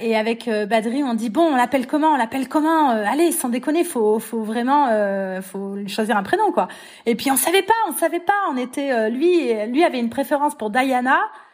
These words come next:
Euh, moi, j'aimais Liana. Il y avait Lauriana aussi. Et, euh, et là, d'un coup, euh, on est arrivé à l'accouchement,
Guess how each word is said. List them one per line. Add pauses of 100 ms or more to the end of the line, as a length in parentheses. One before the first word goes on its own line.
(340)
Euh,
moi,
j'aimais
Liana.
Il
y
avait
Lauriana
aussi. (720)
Et,
euh,
et
là,
d'un
coup,
euh,
on
est
arrivé
à
l'accouchement,